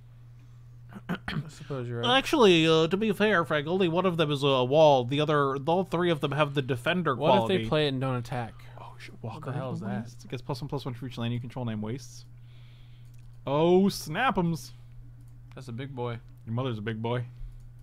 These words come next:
Speaker 1: Wow.
Speaker 2: <laughs> Got her. I got your mother. Land. Land. Really? Really?
Speaker 1: That just cycles. That's good.
Speaker 2: I just want to land, my dude. It is lands day, my dude.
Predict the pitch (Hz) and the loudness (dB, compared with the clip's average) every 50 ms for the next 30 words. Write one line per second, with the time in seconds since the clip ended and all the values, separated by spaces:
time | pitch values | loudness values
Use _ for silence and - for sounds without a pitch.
0 | - - - - - - 147 123 - - 110 - - 147 151 - - - - - | -20 -20 -20 -20 -16 -14 -12 -12 -10 -10 -12 -12 -14 -14 -16 -18 -18 -20 -18 -16
1 | - - - - - - - - - - - - - 147 127 104 117 135 139 170 | -16 -16 -16 -16 -14 -12 -10 -10 -10 -12 -14 -12 -10 -8 -8 -8 -8 -10 -8 -6
2 | 170 120 - - - - - - - - - - - - - - - - - - | -8 -8 -8 -12 -16 -20 -20 -20 -20 -20 -20 -20 -20 -20 -20 -20 -20 -18 -18 -18
3 | - - - - - 123 113 101 110 107 107 101 104 110 110 113 110 113 117 120 | -18 -18 -20 -10 -6 -6 -4 -2 -2 -2 -2 -4 -4 -4 -4 -2 -2 -2 -4 -4
4 | - - - - - - - - - - - - - 135 131 123 117 120 - - | -6 -10 -16 -18 -20 -20 -20 -20 -20 -20 -18 -10 -6 -4 -2 -2 -4 -6 -6 -4
5 | 151 151 156 147 139 - - - - - - - - - - 160 175 233 262 277 | -2 0 0 0 -2 -4 -10 -16 -20 -20 -20 -18 -16 -14 -4 0 4 4 4 4
6 | 285 277 262 - - - - - - - 196 233 220 180 143 117 101 101 - - | 4 2 0 -2 -8 -16 -20 -14 -2 2 6 8 8 8 6 4 0 -2 -8 -12
7 | - - - - - - - 190 202 202 - - 143 143 165 156 - 127 123 123 | -16 -18 -18 -18 -18 -12 -8 -8 -8 -8 -6 -4 -4 -2 -2 -2 -6 -8 -8 -10
8 | - - - - - - - - 165 - - - 143 143 147 147 - - - - | -12 -16 -18 -18 -20 -20 -18 -18 -18 -16 -10 -10 -8 -8 -8 -12 -16 -18 -20 -20
9 | - - - - - - - - - - - - - - - - - - - - | -20 -20 -20 -20 -20 -20 -20 -20 -20 -20 -20 -20 -20 -20 -20 -20 -20 -18 -18 -18
10 | - - - - - - - - - - 208 202 - 247 208 160 139 147 175 196 | -18 -18 -18 -18 -18 -18 -16 -14 -10 -8 -6 -2 0 2 2 4 4 4 2 2
11 | 170 143 131 127 127 120 117 117 117 113 113 113 110 120 120 - - - - - | 2 2 0 0 -2 -2 0 0 0 -2 -2 -2 -4 -6 -8 -10 -16 -18 -20 -18
12 | - - - - - - - - - - - 180 180 190 180 165 151 131 135 147 | -18 -18 -18 -18 -18 -18 -18 -18 -18 -8 0 2 4 4 6 4 2 0 0 0
13 | 156 160 170 180 170 160 147 135 135 139 127 123 120 117 120 117 120 113 127 131 | 0 2 2 2 2 0 0 0 2 2 2 2 2 2 2 0 0 0 0 0
14 | 135 143 143 147 156 170 165 | 0 0 -2 -2 -2 -2 -4